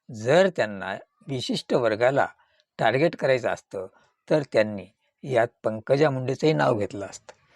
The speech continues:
पण ज्याचा सहभाग नाही, त्याचं नाव का म्हणून घ्यायचं? जो कुठं गुंतला नाही, त्याला दोषी का धरायचं? हे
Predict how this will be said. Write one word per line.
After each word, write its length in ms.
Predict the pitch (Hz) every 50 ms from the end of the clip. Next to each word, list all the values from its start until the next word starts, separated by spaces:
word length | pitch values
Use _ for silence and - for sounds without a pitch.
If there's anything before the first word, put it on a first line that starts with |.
| _ _ _ _ - - _ _ _ _
पण 220 | - 180 180 175 147
ज्याचा 340 | 127 131 127 - - 160
सहभाग 560 | 131 - - 131 107 107 120 127 147 165 170 143
नाही, 280 | 131 101 87 - _ _ _ _ _ _ _ _ - _ _ _ _
त्याचं 260 | - - - - 214
नाव 160 | 165 165 180 175
का 320 | - _ - 143 147 170
म्हणून 320 | 175 160 156 147 139 127
घ्यायचं? 380 | 101 - - 117 - - _ _ _ _ _ _ _ _ _ _ _ _ _ _ _ _ _ _ 131 120
जो 140 | 127 147 147
कुठं 320 | - 135 131 139 143 120
गुंतला 420 | 113 120 123 127 127 - 196 175 170
नाही, 220 | 143 104 - _ _ _ _ _ _ _ _ _ _ _ _ _ _ _
त्याला 160 | - 156 160
दोषी 320 | 147 131 156 135 - 269 180 - _
का 180 | - 151 160 190
धरायचं? 500 | 170 147 135 127 113 101 - - 101 101 120 _ _ _ _ _ _ _ _ _
हे 360 | - - - 160 147 120 120